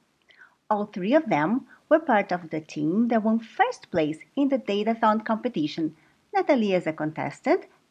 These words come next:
and Corinne and Rupanjana as mentors of the winning team.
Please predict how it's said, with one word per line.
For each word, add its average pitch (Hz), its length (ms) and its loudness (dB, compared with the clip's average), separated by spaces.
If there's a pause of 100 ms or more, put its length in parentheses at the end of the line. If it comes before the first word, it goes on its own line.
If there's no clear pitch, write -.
(100)
and 370 300 2
Corinne 220 340 0
and 190 240 0
Rupanjana 214 760 2 (120)
as 370 240 0
mentors 208 640 0
of 180 240 0
the 185 120 -6
winning 180 340 0
team. 143 380 -6